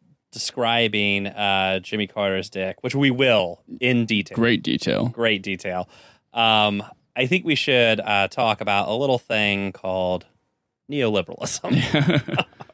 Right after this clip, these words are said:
Speaker 1: Right? And neoliberalism is, uh, one of those classic things that we all like to say,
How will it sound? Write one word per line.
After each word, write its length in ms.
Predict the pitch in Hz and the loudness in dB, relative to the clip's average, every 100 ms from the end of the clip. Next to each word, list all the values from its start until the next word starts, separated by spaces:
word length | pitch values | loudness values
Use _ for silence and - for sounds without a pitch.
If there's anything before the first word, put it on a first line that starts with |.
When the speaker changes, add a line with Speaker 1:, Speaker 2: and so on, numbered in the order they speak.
| - - | -12 -4
Speaker 1:
Right? 280 | 127 131 160 233 240 202 147 | -2 -2 -4 -14 -12 -12 -4
And 460 | 123 123 120 127 | 0 4 2 2
neoliberalism 720 | 180 185 165 151 139 147 131 131 | 2 2 4 4 2 2 0 2
is, 320 | 110 107 104 | 0 0 0
uh, 160 | 107 104 | -2 0
one 100 | 123 | 2
of 60 | 113 | 2
those 100 | 104 | 0
classic 480 | - 139 131 127 - | -2 -2 0 -4 -2
things 340 | 104 101 95 | -2 -2 -4
that 80 | 98 | -6
we 100 | 101 | 0
all 180 | 117 117 | 4 4
like 200 | 110 - | 2 -2
to 100 | 107 | -8
say, 540 | - 92 92 90 87 | -4 0 2 2 -2